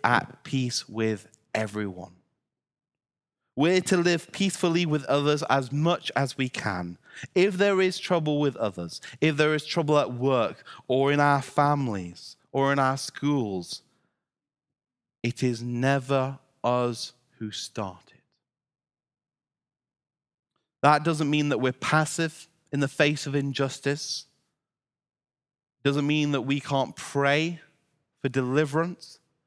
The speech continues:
Doesn't mean that we can't tell others that we are being treated unfairly. In fact,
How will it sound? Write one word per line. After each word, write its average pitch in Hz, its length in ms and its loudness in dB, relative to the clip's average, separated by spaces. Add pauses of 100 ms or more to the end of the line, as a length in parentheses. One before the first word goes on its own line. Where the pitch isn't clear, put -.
(160)
Doesn't 131 180 0
mean 147 160 2
that 135 120 0
we 143 120 0
can't 151 420 -2 (120)
tell 160 240 0
others 175 380 0
that 147 140 0
we 147 240 0
are 135 140 2
being 156 260 -2
treated 175 540 -4
unfairly. 156 1040 -2 (2250)
In 147 80 0
fact, 165 360 2